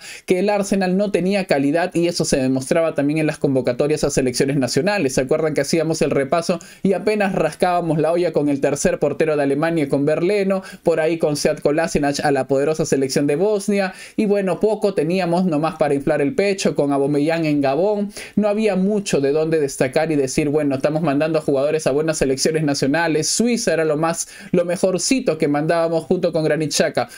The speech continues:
Recuerden en la Eurocopa, emocionados porque Bukayo Saka había sido el convocado a la selección nacional, era lo único que teníamos en una selección, digamos, que competía por algo importante en ese torneo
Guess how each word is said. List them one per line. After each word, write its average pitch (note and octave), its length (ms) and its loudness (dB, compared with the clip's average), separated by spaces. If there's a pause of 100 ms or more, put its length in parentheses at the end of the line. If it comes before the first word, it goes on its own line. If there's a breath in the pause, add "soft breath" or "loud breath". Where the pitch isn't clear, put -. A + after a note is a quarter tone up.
(140 loud breath)
Recuerden E3+ 460 0
en D#3+ 80 0
la D3+ 80 2
Eurocopa, F3+ 480 0
emocionados D3 600 0
porque B2+ 200 0
Bukayo C#3 360 0
Saka E3 240 0
había D#3 180 0
sido F3 220 0
el E3 60 -4
convocado D3 420 2
a - 20 0
la D#3 120 0
selección D3 400 0
nacional, F3 480 0 (200 loud breath)
era F3 180 2
lo D3+ 200 0
único F3+ 440 0
que E3+ 120 0
teníamos D#3 480 0
en D3+ 100 0
una D#3 160 0
selección, D3 480 0
digamos, C#3+ 380 0
que F3 120 0
competía D3 460 0
por D3 140 2
algo D3 260 0
importante D3 760 0
en C3+ 100 0
ese C#3+ 200 -2
torneo D3 460 0